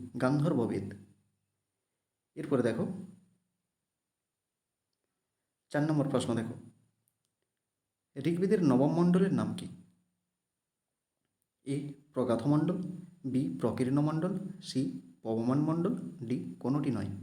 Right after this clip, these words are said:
ঋগ্বেদের নবম মণ্ডল হচ্ছে অপশন সি, পবমান মণ্ডল, একে সোমমণ্ডলও বলা হয়। এরপরে দেখো,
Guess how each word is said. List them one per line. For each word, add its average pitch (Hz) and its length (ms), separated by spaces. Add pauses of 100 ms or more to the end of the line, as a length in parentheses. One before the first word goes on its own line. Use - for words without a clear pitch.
(1700)
ঋগ্বেদের 143 460 (120)
নবম 123 300
মণ্ডল 113 300 (400)
হচ্ছে 139 260 (680)
অপশন 135 280
সি, - 200 (1700)
পবমান 147 380 (100)
মণ্ডল, 107 280 (320)
একে 202 140 (380)
সোমমণ্ডলও 127 580
বলা 113 260
হয়। 101 200 (1200)
এরপরে 139 280
দেখো, 104 220